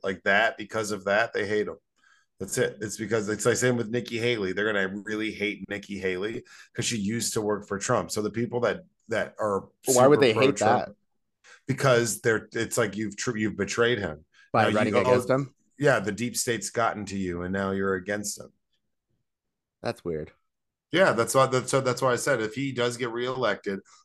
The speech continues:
Speaker 1: all these people are, like, dead fucking meat.
Speaker 2: Now, see, I think that you think that he's, like, too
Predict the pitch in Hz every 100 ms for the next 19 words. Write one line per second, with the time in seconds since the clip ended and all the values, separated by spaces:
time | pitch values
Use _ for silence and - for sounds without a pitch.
0 | _ 113 127 123 127 117 127 117 107 107
1 | 98 95 92 87 _ 107 104 98 113 104
2 | 101 95 87 78 - 117 151 143 170 113
3 | 143 208 214 135 110 110 120 - 110 -
4 | _ - 101 101 92 104 104 92 90 -
5 | - 110 101